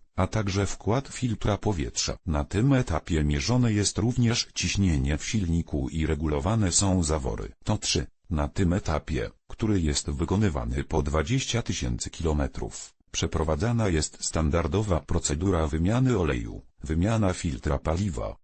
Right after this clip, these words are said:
a także diagnostyka wszystkich układów silnika. Konserwacja. Cztery. Czwarta konserwacja jest prawdopodobnie najprostsza. Po przejechaniu trzydzieści tysięcy kilometrów wymieniany jest tylko olej i wkład filtra oleju.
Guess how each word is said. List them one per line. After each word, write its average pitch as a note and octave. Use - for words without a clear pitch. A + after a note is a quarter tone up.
a D#2+
także A2
diagnostyka D#2
wszystkich -
układów D#2+
silnika. E2
Konserwacja. D#2
Cztery. D#2+
Czwarta A#2
konserwacja E2+
jest F#2+
prawdopodobnie E2
najprostsza. F#2+
Po F2+
przejechaniu G#2
trzydzieści F#2
tysięcy -
kilometrów D2
wymieniany D2+
jest C2+
tylko F#2
olej F2+
i G2
wkład A#2+
filtra F#2
oleju. C#2